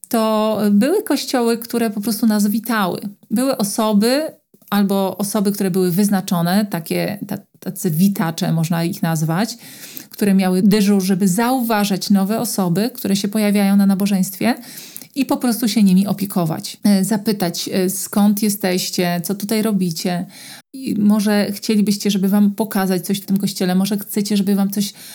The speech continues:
wytłumaczyć. E, takie osoby, które by asystowały tobie podczas tego pierwszego spotkania, pierwszego bycia, pobytu, y, w danym kościele. I to było bardzo sympatyczne.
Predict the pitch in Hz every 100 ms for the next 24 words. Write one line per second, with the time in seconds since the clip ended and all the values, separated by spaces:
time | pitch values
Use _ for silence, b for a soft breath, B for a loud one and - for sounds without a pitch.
0 | B 214 214 220 185 165 190 185 - B
1 | B 202 196 202 240 - 196 - 285 285
2 | - 240 226 220 - 214 214 214 208 -
3 | _ - 247 247 - 226 214 220 196 185
4 | 175 165 175 170 202 B B _ 214 202
5 | 202 196 202 190 202 202 220 208 214 208
6 | - 202 - 196 190 180 - 202 196 -
7 | 208 202 190 190 185 196 208 208 180 180
8 | - B B B B - 202 208 202 202
9 | 196 190 - 196 185 180 190 180 185 185
10 | - 151 - - - 220 254 277 226 247
11 | 233 220 208 202 180 170 - 165 208